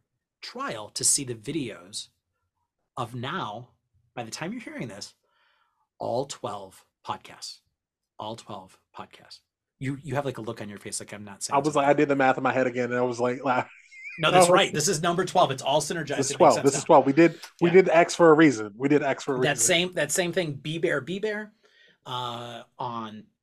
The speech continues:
Speaker 1: Twitter, Blue Sky, and OnlyFans is me. And you are?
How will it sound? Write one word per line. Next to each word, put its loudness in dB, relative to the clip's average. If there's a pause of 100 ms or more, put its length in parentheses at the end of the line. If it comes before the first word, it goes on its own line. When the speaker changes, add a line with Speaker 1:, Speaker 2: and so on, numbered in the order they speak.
(120)
Speaker 1:
Twitter, -12 (120)
Blue -10
Sky, -8 (520)
and -18
OnlyFans -12 (320)
is -14
me. -18 (1040)
And -14 (420)
you -16
are? -20